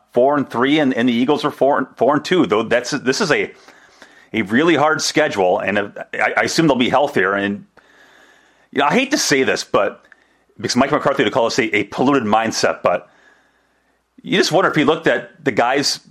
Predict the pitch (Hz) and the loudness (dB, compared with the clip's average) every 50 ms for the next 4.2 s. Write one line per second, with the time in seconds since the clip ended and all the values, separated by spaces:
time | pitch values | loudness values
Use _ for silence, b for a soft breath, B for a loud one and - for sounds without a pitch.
0 | _ _ _ 120 113 - 127 - - - 123 123 - - 147 139 - 131 113 110 | _ _ _ -6 -2 0 0 2 2 0 0 0 0 0 0 0 2 0 0 2
1 | 107 110 117 110 113 123 135 135 127 120 - 113 - 95 110 135 151 - - - | 0 0 0 0 0 2 2 2 2 2 0 -2 0 0 0 0 0 0 -2 -2
2 | - - 151 151 - 127 113 - - 123 104 - - 104 101 95 92 92 95 92 | 0 -2 0 0 0 -2 -2 0 0 0 0 0 -2 0 0 0 2 0 0 -2
3 | - b b b b b b b b b b b b 127 156 202 226 170 151 147 | -4 b b b b b b b b b b b b 0 2 2 2 2 2 2
4 | 160 165 - | 2 0 -4